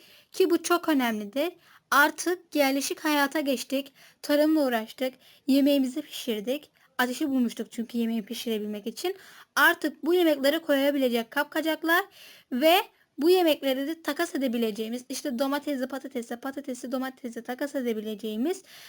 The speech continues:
ve bunları hukuksal bir şekilde yapılmadığında ve yerimiz işgal edildiğinde silah yapımı çok önemli tabii ki de. Türkiye'de kalkolitik döneme ait merkezler arasında Çorum'da Ağacahöyük, Denizli'de Beyce Sultan,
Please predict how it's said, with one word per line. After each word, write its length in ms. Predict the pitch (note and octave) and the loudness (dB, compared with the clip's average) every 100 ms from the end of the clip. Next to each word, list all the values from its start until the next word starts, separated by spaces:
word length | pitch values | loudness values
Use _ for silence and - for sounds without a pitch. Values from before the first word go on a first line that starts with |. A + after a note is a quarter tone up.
| - - A#3+ | -20 -12 2
ve 320 | D4+ D#4+ - _ - | 4 4 -2 _ -6
bunları 500 | A3+ C#4 C#4 D4 E4 | -4 0 2 2 0
hukuksal 640 | D#4+ C4+ - - E4 D4+ | -2 -4 -6 -4 -2 -2
bir 60 | D4 | -2
şekilde 360 | D#4 D4 C4 | -6 -6 -2
yapılmadığında 840 | B3+ A#3+ D#4 D#4 C#4 A#3 A#3+ A#3 D#4 F#4+ - - - _ | -2 -4 -4 -2 -2 -4 -4 0 0 -2 -10 -20 -20 _
ve 120 | B3+ C#4 | -2 0
yerimiz 380 | C4+ C4+ D4+ D4+ | 0 0 -2 -4
işgal 440 | A#3+ - D4+ D#4 | -4 0 2 4
edildiğinde 840 | D4 A3+ A#3 G#3+ A#3 A3 A3+ E4 F#4+ | 2 0 -4 -4 -4 -4 0 0 0
silah 540 | - - C#4 D#4 D#4 - | -6 -2 4 4 4 0
yapımı 480 | B3+ B3 - C#4 F#4+ | 0 0 0 -2 -2
çok 240 | - E4 | 0 0
önemli 340 | C#4+ A#3 G#3+ G#3 | 2 -2 -4 -10
tabii 240 | G3+ G3+ | -12 -14
ki 160 | G3 A3+ | -10 -4
de. 80 | C#4+ G4+ - _ _ | -2 -4 -10 _ _
Türkiye'de 580 | - G4+ G4+ F4 C#4+ C#4 | -2 0 0 4 4 4
kalkolitik 680 | E4 F4+ F4+ E4+ C#4 C#4 A#3 | 2 2 2 0 -4 -6 -4
döneme 300 | C4+ C4 C#4+ | -4 0 2
ait 260 | D4 B3 B3 | 2 0 -2
merkezler 460 | A#3+ B3 B3 D4 | -4 -2 -2 -2
arasında 580 | D4 A#3 G#3+ A3+ A3 D#4+ G4 - - _ | -2 -4 -6 -6 0 0 0 -10 -20 _
Çorum'da 480 | - F#4 E4 C4+ B3 | -2 2 2 2 2
Ağacahöyük, 640 | A3 A3+ C4+ D4+ E4 F4+ F4+ _ _ _ | 2 2 0 0 2 2 -2 _ _ _
Denizli'de 540 | - C#4+ D#4+ D#4 A#3+ A3 | 2 4 4 0 -2 -2
Beyce 280 | G#3+ A3 C#4 | -2 -4 -6
Sultan, 520 | - D#4 E4 E4 | -8 -6 -2 0